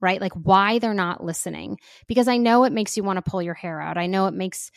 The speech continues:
you want to literally run, run away and be like, "I'm done. I can't anymore.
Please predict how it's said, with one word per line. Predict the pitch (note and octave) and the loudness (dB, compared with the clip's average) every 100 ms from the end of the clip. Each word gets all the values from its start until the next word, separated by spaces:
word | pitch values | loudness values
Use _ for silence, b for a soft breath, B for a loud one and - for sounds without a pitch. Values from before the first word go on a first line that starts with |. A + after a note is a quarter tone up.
| b b b | b b b
you | G3 | 0
want | G3 - | 0 0
to | G#3+ | -2
literally | G3 F#3+ G3 G#3 A3 G3+ | 0 0 2 0 0 -2
run, | E3+ F3+ E3 D#3 - G3 - | 0 2 2 -2 -10 -10 -8
run | E3+ F#3+ G#3 | 0 2 2
away | G#3 F#3 | 2 0
and | F#3 | 0
be | |
like, | F#3 E3+ | -2 -2
"I'm | E3 | -2
done. | E3+ D#3+ D3+ - - | -2 -4 -8 -16 -10
I | F#3 | -10
can't | - - F3+ F3+ | -8 -4 -4 -4
anymore. | F#3+ F#3 F3 F3+ G3 A#3+ | -2 0 2 4 4 2